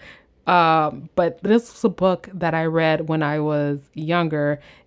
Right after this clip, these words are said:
and I can't think of the author's name at the moment, but it was more like young adult type books. And a lot of their stories were, like, these similar, like, suspense and, um, what's the word?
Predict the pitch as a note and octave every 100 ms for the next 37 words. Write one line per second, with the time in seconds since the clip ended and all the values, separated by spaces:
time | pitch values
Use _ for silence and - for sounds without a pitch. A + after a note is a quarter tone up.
0 | - D3+ D3+ G3 G3 G3+ G3+ F3+ D#3+ D#3+
1 | D3+ D3 D3+ D3 C#3+ - D#3+ - D3+ D3+
2 | C#3+ C#3 C#3 D3+ D3+ D#3+ D#3+ D#3+ E3 D#3+
3 | C#3+ C#3 C#3+ D3 D#3+ F3 - - G#3+ F#3+
4 | G#3+ G#3+ - - - - - _ - F3
5 | E3+ D#3+ D3+ D#3 D3+ D#3 D#3+ D#3 - D#3
6 | D#3 D3+ C#3+ D3+ D3+ D3 D3 - A#2 C3+
7 | D3+ C#3+ D3+ - - E3 D#3+ D#3+ D#3 D3
8 | D3 C#3+ C3+ - _ _ _ _ _ _
9 | _ _ _ _ _ _ _ _ _ _
10 | - - G3+ - - - A3 A3 A3 -
11 | - - F3+ E3+ E3 D#3+ - D#3+ D#3 D3
12 | C#3+ C#3+ C#3+ C#3+ _ - E3+ D3 D3 C#3
13 | C#3 C3+ C3+